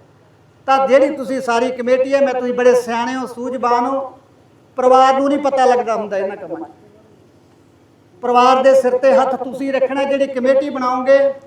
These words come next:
ਜਿਹੜੇ ਫੈਸਲੇ ਲਓਗੇ, ਕਿਉਂਕਿ ਮੈਨੂੰ ਵੀ, ਮੈਂ ਕਮਲਿਆਂ ਵਾਂਗੂ ਹਾਂ ਕਹੀ ਗਿਆ, ਹਾਂ ਕਹੀ ਗਿਆ, ਮੈਂ ਕੁਛ ਗਲਤੀਆਂ ਹੋਈਆਂ ਜਿਹੜੀਆਂ ਮੈਨੂੰ ਮਗਰੋਂ ਭੁਗਤਣੀਆਂ ਪੈ ਰਹੀਆਂ। ਤੁਸੀਂ ਉਹ ਗਲਤੀਆਂ ਨਾ ਕਰਿਓ। ਜਿੱਦਾਂ ਤੁਹਾਡੀ ਜਿਹੜੀ ਬੋਡੀ ਹੈ, ਸੁਖਵਿੰਦਰ ਤਾਂ ਅੱਜ ਮਿੱਟੀ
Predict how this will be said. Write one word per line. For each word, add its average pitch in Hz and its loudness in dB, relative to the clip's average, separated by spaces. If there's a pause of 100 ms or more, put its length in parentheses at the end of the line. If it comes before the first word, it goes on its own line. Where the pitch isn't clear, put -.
(240)
ਜਿਹੜੇ 262 2
ਫੈਸਲੇ 233 0
ਲਓਗੇ, 262 4 (320)
ਕਿਉਂਕਿ 254 -2
ਮੈਨੂੰ 233 -2
ਵੀ, 277 0
ਮੈਂ 247 0
ਕਮਲਿਆਂ 254 -2
ਵਾਂਗੂ 254 -2
ਹਾਂ 240 0
ਕਹੀ 233 -4
ਗਿਆ, 247 -2
ਹਾਂ 233 -4
ਕਹੀ 226 -6
ਗਿਆ, 247 -6
ਮੈਂ 247 -4
ਕੁਛ 226 -12
ਗਲਤੀਆਂ 226 -10
ਹੋਈਆਂ 233 -12
ਜਿਹੜੀਆਂ 247 -12
ਮੈਨੂੰ 226 -14
ਮਗਰੋਂ 220 -4
ਭੁਗਤਣੀਆਂ 214 -6
ਪੈ 170 -8
ਰਹੀਆਂ। 160 -12 (500)
ਤੁਸੀਂ 269 -4
ਉਹ 277 6
ਗਲਤੀਆਂ 269 -2
ਨਾ 269 -4
ਕਰਿਓ। 277 0 (280)
ਜਿੱਦਾਂ 247 -4
ਤੁਹਾਡੀ 262 0 (380)
ਜਿਹੜੀ 240 -2
ਬੋਡੀ 233 2
ਹੈ, 190 -4 (240)
ਸੁਖਵਿੰਦਰ 277 -2
ਤਾਂ 294 2 (180)
ਅੱਜ 247 -6
ਮਿੱਟੀ 247 -10